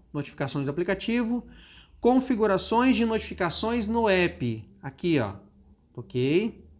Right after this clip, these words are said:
Ele abre isso daqui pra mim.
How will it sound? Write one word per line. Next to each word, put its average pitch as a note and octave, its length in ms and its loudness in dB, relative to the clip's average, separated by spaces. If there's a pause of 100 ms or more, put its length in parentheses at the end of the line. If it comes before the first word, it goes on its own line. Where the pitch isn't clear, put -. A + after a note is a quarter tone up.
(1400)
Ele G3+ 240 6
abre D3+ 340 6
isso E3 200 0
daqui C#3 320 -2
pra G3+ 180 -2
mim. A3+ 340 0